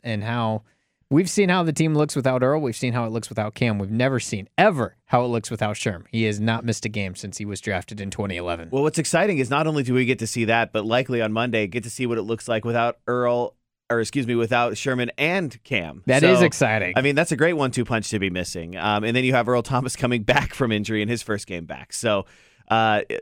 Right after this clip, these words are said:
Speaker 2: yeah, it, he didn't blame Thursday Night Football for what it's worth after the game. He said it was going to happen. It was inevitable, like you said. So, you know, uh, I, I don't know if, how much the Thursday had to do with it. I don't know, 'cause he said
Speaker 1: I'm blaming Thursday night.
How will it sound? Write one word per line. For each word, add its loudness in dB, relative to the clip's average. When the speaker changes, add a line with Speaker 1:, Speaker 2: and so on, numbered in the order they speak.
Speaker 2:
yeah, 2
it, -2
he -2
didn't 0
blame 2
Thursday 0
Night 0
Football 0
for -4
what 0
it's -8
worth -4
after 0
the -4
game. -4
He -4
said 0
it 0
was -4
going -2
to -2
happen. 0
It -2
was -6
inevitable, 0
like -2
you -14
said. -2
So, 2
you -2
know, 0
uh, -8
I, -4
I 2
don't 0
know 2
if, -6
how -2
much -4
the -4
Thursday 0
had 0
to -2
do 0
with 0
it. 2
I 6
don't 2
know, 2
'cause -4
he -4
said 2
Speaker 1:
I'm 4
blaming 2
Thursday -4
night. -18